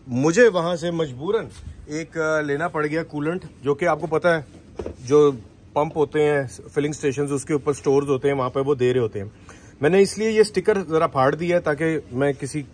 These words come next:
कंपनी का नाम नहीं लेना चाहूँगा। मैं आपको बताऊँगा कि ये मुझे वहाँ पर आठ सौ रुपये का मिल गया। अब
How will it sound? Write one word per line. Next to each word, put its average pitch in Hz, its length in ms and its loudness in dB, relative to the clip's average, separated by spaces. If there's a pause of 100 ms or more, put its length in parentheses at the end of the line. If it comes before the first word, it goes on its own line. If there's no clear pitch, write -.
(120)
कंपनी 143 300 -2
का 143 100 0
नाम 131 180 0
नहीं 151 140 -2
लेना 135 200 2
चाहूँगा। 131 360 2
मैं 151 140 0
आपको 135 220 -2
बताऊँगा 135 420 -2 (960)
कि 175 380 2 (160)
ये 147 260 4
मुझे 180 240 2
वहाँ 147 200 2
पर 131 260 0
आठ 131 140 0
सौ - 160 -6
रुपये 123 180 -2
का 104 100 -6
मिल 87 160 -8
गया। 76 180 -18 (920)
अब 180 220 -2